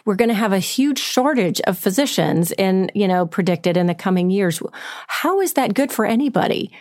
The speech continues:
Do I want somebody doing open heart surgery on me who is exhausted and burned out? No.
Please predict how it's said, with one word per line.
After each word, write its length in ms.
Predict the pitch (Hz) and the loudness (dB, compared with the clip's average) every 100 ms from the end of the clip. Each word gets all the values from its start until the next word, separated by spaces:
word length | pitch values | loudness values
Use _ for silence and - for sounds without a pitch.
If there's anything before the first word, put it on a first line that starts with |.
| - - | -14 -2
Do 140 | 220 | 0
I 160 | 247 339 | 2 0
want 220 | 311 269 | 0 -2
somebody 420 | - 247 269 262 | 0 0 2 2
doing 260 | 233 233 - | 2 2 2
open 240 | 208 247 | 0 0
heart 180 | 202 - | 0 -2
surgery 380 | - 214 233 254 | 0 0 2 0
on 180 | 247 247 | 0 0
me 240 | 254 254 | 0 0
who 160 | 196 - | 0 0
is 140 | 196 | 0
exhausted 760 | 185 175 196 196 220 - 247 262 | 0 0 0 2 0 0 0 0
and 220 | - 180 | 0 0
burned 240 | 185 208 202 | 0 0 2
out? 360 | 185 214 240 349 | 2 2 0 0
No. 540 | 453 523 302 170 | 0 0 0 0